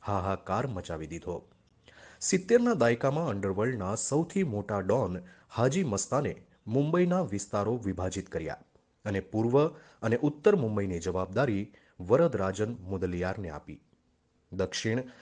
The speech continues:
અને મધ્ય મુંબઈનું તમામ કામ કરીમલાલા અને હાજી મસ્તાને દાણચોરી અને ગેરકાયદે બાંધકામનું કામ હાથ પર લીધા. મુંબઈના તમિલ વસ્તીવાળા વિસ્તારોમાં વરદરાજનનો સિક્કો ચાલતો હતો.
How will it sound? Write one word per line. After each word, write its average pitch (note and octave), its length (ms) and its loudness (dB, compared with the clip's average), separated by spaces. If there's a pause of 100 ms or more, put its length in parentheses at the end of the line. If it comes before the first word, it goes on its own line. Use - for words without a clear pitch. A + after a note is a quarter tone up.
(120)
અને A2+ 120 4
મધ્ય D#3 320 6
મુંબઈનું D3+ 560 0
તમામ C#3 340 2
કામ G2 400 -2 (380)
કરીમલાલા G#2+ 680 4 (180)
અને G#2 140 -2
હાજી G2+ 320 -2
મસ્તાને A#2 560 -2 (300)
દાણચોરી A#2+ 680 0 (120)
અને G#2 180 -4
ગેરકાયદે G2+ 560 0
બાંધકામનું G2+ 680 -6
કામ F#2 320 -10 (180)
હાથ A#2+ 120 -8
પર F2 240 -14
લીધા. E2+ 280 -14
મુંબઈના F3+ 420 2
તમિલ C3 380 2
વસ્તીવાળા G#2+ 560 0
વિસ્તારોમાં G#2+ 680 -2
વરદરાજનનો G2 600 0
સિક્કો A#2 480 -2
ચાલતો F2+ 460 -4
હતો. D#2+ 280 -10